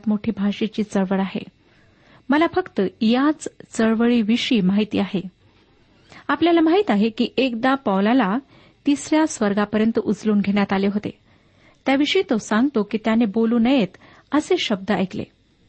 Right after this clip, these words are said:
तो असे म्हणत नाही, श्रोत्यानो, की ते शब्द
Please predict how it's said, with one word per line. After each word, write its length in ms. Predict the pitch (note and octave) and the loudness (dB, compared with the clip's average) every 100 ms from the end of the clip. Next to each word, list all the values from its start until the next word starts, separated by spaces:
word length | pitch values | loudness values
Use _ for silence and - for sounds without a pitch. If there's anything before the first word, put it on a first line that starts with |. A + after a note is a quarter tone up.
| _ _ _ - | _ _ _ -2
तो 40 | D#4+ | -2
असे 180 | D#4+ F#4 | 0 0
म्हणत 300 | F4 F#4+ G4 | 0 0 -2
नाही, 140 | F4 | -2
श्रोत्यानो, 420 | - G3+ G#3 B3+ C4+ | -2 -2 0 0 0
की 120 | C4+ C4 - | -2 -2 -2
ते 100 | A3 | -2
शब्द 460 | - C#4+ D4 F#3+ | -2 -4 -2 0